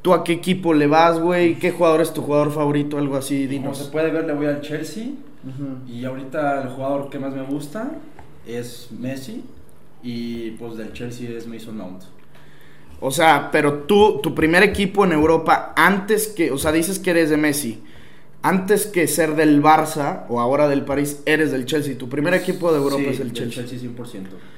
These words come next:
Speaker 1: Y estabas con, o bueno, ahorita debes de estar a muerte también con Lukaku, me imagino.
Speaker 2: Sí.
Speaker 1: Que, que es-
Speaker 2: Pero,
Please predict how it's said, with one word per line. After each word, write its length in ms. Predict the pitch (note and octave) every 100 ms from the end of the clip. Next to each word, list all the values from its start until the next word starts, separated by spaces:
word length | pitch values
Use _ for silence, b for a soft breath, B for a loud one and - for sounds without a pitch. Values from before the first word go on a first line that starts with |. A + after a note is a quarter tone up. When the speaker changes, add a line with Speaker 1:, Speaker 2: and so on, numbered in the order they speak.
| B -
Speaker 1:
Y 500 | C#3+ C#3+ C#3 C3+ C3+
estabas 540 | C3+ - D3+ C#3+ C#3+
con, 500 | - D3+ C#3 C#3 C3+
o 140 | A2+ C#3
bueno, 220 | D#3+ D3+
ahorita 360 | D3+ E3 - F3
debes 220 | D#3+ D#3
de 60 |
estar 240 | C#3 - C#3+
a 60 |
muerte 380 | C#3 D3 C#3+ D3
también 320 | B2 C3 C3
con 160 | B2 C3+
Lukaku, 440 | D3+ D3+ A#3 -
me 160 | C3 B2
imagino. 400 | B2+ C3 - F#3 - -
Speaker 2:
Sí. 340 | - F3 C#3+ - B B B B
Speaker 1:
Que, 260 | E3 D3+ -
que 100 | C#3+
es- 100 | E3
Speaker 2:
Pero, 560 | E3 D#3+ D#3+ D#3 D#3+